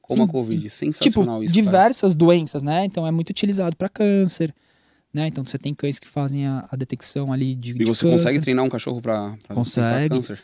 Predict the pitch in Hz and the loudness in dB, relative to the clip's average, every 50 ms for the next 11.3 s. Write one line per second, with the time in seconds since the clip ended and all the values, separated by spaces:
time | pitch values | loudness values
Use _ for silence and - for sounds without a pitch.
0 | _ _ - 131 135 - - 170 165 - 180 170 - - 147 147 - - 160 147 | _ _ -6 -6 -4 2 4 4 6 6 4 2 2 2 -2 -2 0 0 0 0
1 | - - 151 151 147 139 - 147 143 139 - - 151 143 139 135 127 127 135 131 | 0 -2 -2 -4 -4 -2 -2 -4 -4 -4 -4 -4 -4 -4 -4 -4 -6 -6 -6 -6
2 | 127 131 135 131 - - 131 147 147 135 123 - 131 131 131 - 139 139 139 - | -4 -4 -4 -4 -4 -4 -2 -2 -2 -2 -2 -6 -6 -6 -4 0 0 0 0 0
3 | - - - 185 180 180 170 165 165 - _ _ _ _ _ _ - - - 131 | -4 -2 0 0 2 2 2 0 -2 -4 _ _ _ _ _ _ -16 -8 -4 -2
4 | 127 131 139 - - - 113 - - - 101 98 98 - - 139 147 151 160 170 | -2 0 -2 -2 -6 -8 -12 -12 -12 -10 -10 -10 -10 -8 -6 -6 -6 -4 -4 -6
5 | 170 175 _ _ _ - 165 147 143 135 - 165 - - - 175 180 214 214 196 | -8 -10 _ _ _ -4 -4 -4 -4 -4 -6 -6 -4 0 2 4 4 4 2 0
6 | 185 - - 160 - - - 165 180 190 175 214 214 220 392 _ _ - 151 156 | -2 -2 -4 -4 -4 -2 0 2 2 2 0 0 -2 -2 -4 _ _ -6 -4 -2
7 | 156 151 151 147 147 143 - _ _ _ - 151 135 175 185 190 175 151 135 127 | -2 -2 -4 -6 -8 -10 -12 _ _ _ -4 2 4 4 6 6 6 4 4 2
8 | 135 131 131 139 156 156 143 - 139 139 135 - - 147 151 151 151 147 151 147 | 0 0 0 0 0 -2 -2 -2 0 0 0 0 -2 -4 -2 -2 -2 -2 -2 -4
9 | - - 147 147 156 151 - 160 160 160 - - 160 156 - 175 175 156 135 131 | -2 -2 -2 -2 -2 -2 -2 -2 -2 -2 -4 -6 -8 -6 -4 -2 -2 -2 -4 -6
10 | - - 151 170 180 175 - 156 - - 165 175 180 202 214 208 190 170 175 185 | -6 -6 -4 -4 -4 -4 -6 -8 -8 -4 -2 0 2 2 4 4 2 2 0 -2
11 | 196 202 214 214 220 226 | -2 -4 -4 -4 -6 -8